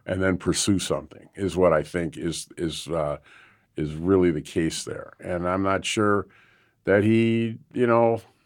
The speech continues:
he wants to move. I'm not, I'm pretty sure he doesn't want to move. Um,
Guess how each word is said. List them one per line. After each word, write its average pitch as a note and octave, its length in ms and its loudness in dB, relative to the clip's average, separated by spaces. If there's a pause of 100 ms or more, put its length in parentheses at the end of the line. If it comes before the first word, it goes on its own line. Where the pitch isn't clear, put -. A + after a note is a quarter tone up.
(960)
he A2 180 0
wants A#2+ 320 4
to A2+ 80 4
move. A#2 360 4
I'm C3 140 2
not, G#2+ 180 2
I'm F2 200 -6
pretty G2+ 240 0
sure A2+ 240 2
he G#2+ 60 4
doesn't G#2+ 260 4
want A2 200 4
to A#2 40 6
move. B2 500 8
Um, F2+ 220 -2